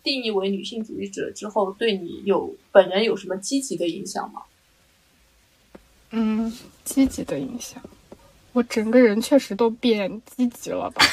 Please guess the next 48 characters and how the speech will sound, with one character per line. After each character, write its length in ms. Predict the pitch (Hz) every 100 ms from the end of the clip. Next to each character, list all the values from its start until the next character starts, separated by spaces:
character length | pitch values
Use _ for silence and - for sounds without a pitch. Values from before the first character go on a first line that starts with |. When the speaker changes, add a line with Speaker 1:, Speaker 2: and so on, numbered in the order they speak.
| -
Speaker 2:
<laughs> 160 | - -
就 80 |
是， 380 | 240 226 214 185 - _ - _ _ _ - - _
嗯。 500 | 220 202 196 196 240 247
Speaker 1:
有 120 | - 262
什 100 | 262
么 100 | 311
积 160 | 320
极 140 | 381 -
的 100 | 277
影 160 | 240
响？ 180 | 269 247
我 80 | 262
整 120 | 427 -
个 80 | 339
人 180 | 285
变 180 | 349 320
积 200 | - 254
极 100 | 254
了。 80 | 339
Speaker 2:
<laughs> 0 |
说 20 |
好 0 |
光。 200 | 320 - - - - - - - - - - - - _ 960 - 988 988 - -
<laughs> 640 | - 1047 - - - - -
但 160 | 453 392
我 140 | 294 262 - -
确 160 | - 466
实 160 | 349 294
这 140 | 349
段 220 | 330 320
时 200 | 330 226
间 400 | 226 247 262 269
整 140 | 254 240
个 100 | 254
人 220 | 285 262
蛮 340 | 269 233 214 247
积 240 | 277 262
极 100 | 208
的， 160 | 185 196
就 100 | 247
是 140 | 269
我 220 | 220 190
开 200 | 185 254
始 240 | 240 190 165
看 260 | - 240 254
书 300 | - 226 226
了， 300 | 285 233